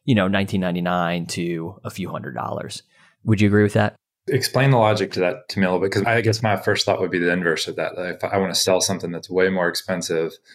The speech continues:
Speaker 2: my conversion rates throughout my funnel are gonna be lower, so I need to have an even bigger pool of leads to be pitching to it initially.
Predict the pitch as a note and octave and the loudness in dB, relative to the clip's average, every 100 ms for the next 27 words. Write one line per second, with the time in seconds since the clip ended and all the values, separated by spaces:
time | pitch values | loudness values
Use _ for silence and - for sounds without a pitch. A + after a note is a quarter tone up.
0 | - - F#2+ F#2 F2+ F2+ F#2 F#2 F2+ F2+ | -20 -8 -6 -4 0 2 2 0 0 0
1 | F2 - F#2 E2+ D#2+ - G2 F#2 E2+ E2+ | 0 0 -2 -2 -6 -2 0 2 0 -2
2 | E2+ E2 E2+ D#2+ - F2+ E2+ D#2+ F2 F2+ | -2 -2 -2 -2 -2 -4 -4 -4 -2 -2
3 | F2+ E2 D#2+ F#2 F2+ E2+ - F2+ D#2+ D#2 | -4 -6 -2 0 0 -4 -4 -4 -2 -2
4 | D#2+ F2+ D#2+ F2 E2 D#2 - - E2+ E2 | -4 -6 -4 -2 -2 -4 -8 -8 -8 -6
5 | - - E2 - D#2+ D2+ E2+ D#2+ D#2 F2 | -6 -6 -8 -6 -4 -4 -6 -6 -8 -8
6 | F2 | -12